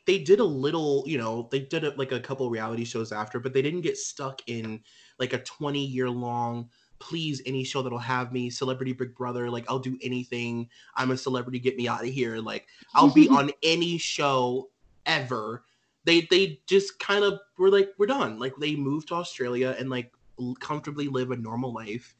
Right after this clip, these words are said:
Speaker 1: and have no interest in any of this bullshit. And, like, I don't know, I just think, I, I think that the narrative would be a lot different.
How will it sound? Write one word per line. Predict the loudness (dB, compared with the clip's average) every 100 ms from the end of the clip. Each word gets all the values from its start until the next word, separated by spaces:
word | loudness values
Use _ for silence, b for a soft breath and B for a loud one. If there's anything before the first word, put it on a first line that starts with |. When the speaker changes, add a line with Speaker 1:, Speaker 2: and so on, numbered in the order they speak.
| b b b
Speaker 1:
and | -2 0
have | -2 0
no | 0 0 0 -2
interest | -6 -6 -6 -8 -8 -10 -12
in | -8 -8 -8 -10 -14 _ _ _ _ -6
any | -2 0 -2
of | -4
this | -6
bullshit. | -4 -6 -4 -8 -8 -4
And, | -2
like, | 0 -2 -2 -14 _ _ _ _ _ _ _
I | 2
don't | 4
know, | 6
I | 4
just | 2 0
think, | 0 -2 -2 0
I, | 0 4
I | 4 4
think | 2 -2 -2
that | -2
the | 0
narrative | 2 2 2 2
would | 0
be | -4
a | -2
lot | -4 -4
different. | -8 -6 -10 -10